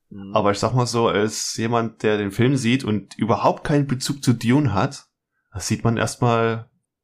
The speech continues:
Speaker 2: dass sie den Klopfer hinstellt, dass der Wurm kommt und sie Pickel rausholt. Äh, was, was, was will die machen? Was, was wird das jetzt? Das war so ein,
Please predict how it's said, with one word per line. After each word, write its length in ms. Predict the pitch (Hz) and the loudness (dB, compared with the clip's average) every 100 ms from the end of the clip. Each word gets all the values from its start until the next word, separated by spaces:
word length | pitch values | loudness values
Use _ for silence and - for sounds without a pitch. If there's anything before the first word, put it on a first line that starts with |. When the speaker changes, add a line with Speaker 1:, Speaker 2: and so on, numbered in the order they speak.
| - | -10
Speaker 2:
dass 160 | 104 | -6
sie 80 | 107 | -2
den 160 | 95 92 | -2 0
Klopfer 360 | 92 90 - | -2 -2 -2
hinstellt, 720 | 139 147 147 131 143 185 - _ _ _ - | 0 -2 -2 -2 0 -2 -6 _ _ _ -8
dass 180 | 101 | -6
der 160 | - 92 | -2 0
Wurm 260 | 98 139 151 | 2 2 2
kommt 360 | 107 127 160 | 0 0 -2
und 140 | - 110 | -2 -2
sie 140 | 120 | -2
Pickel 320 | - - 120 | -4 -2 0
rausholt. 1120 | 90 87 92 - - _ - 101 92 85 - - | 0 0 -2 -6 -12 _ -4 0 0 -2 -8 -16
Äh, 160 | 95 85 | -14 -14
was, 180 | 85 - | -14 -12
was, 180 | 87 | -12
was 220 | - - - | -12 -12 -8
will 100 | 95 | -8
die 140 | 92 | -6
machen? 380 | 87 139 147 90 | -6 -6 -6 -8
Was, 360 | 87 - - _ | -10 -14 -16 _
was 180 | - - | -14 -4
wird 140 | 101 | 0
das 160 | 147 - | 0 0
jetzt? 240 | 90 - | -4 -4
Das 140 | - - | -10 -6
war 120 | 107 | -4
so 140 | 127 | -2
ein, 220 | 123 123 | -4 -6